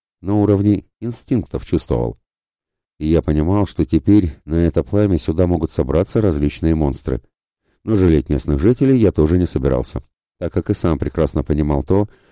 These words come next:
что для всех них я всего лишь мусор, сирота, отброс. Смешно звучит, скажете вы.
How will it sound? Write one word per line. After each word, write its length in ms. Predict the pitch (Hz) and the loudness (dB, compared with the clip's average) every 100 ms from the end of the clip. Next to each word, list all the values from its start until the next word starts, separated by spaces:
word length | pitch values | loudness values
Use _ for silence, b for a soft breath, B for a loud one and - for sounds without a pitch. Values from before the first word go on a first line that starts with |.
| b | b
что 220 | - 101 | -4 0
для 140 | 98 101 | 4 2
всех 340 | - 110 - | 4 2 4
них 260 | 123 123 107 | 0 2 2
я 140 | 117 | 0
всего 320 | 120 87 87 | 2 2 4
лишь 260 | 95 90 - | 2 0 -6
мусор, 440 | 67 67 - 58 _ _ | -6 -4 -4 -6 _ _
сирота, 500 | - 120 113 - 58 _ _ - | -6 -4 -2 -2 -4 _ _ -12
отброс. 480 | 117 98 71 - - _ _ _ _ _ _ _ | -10 -4 -4 -6 -14 _ _ _ _ _ _ _
Смешно 380 | 78 76 95 | -6 -2 0
звучит, 360 | 107 95 - 69 | 0 0 -2 -6
скажете 400 | - 67 65 78 | -2 -4 0 0
вы. 160 | 71 | 0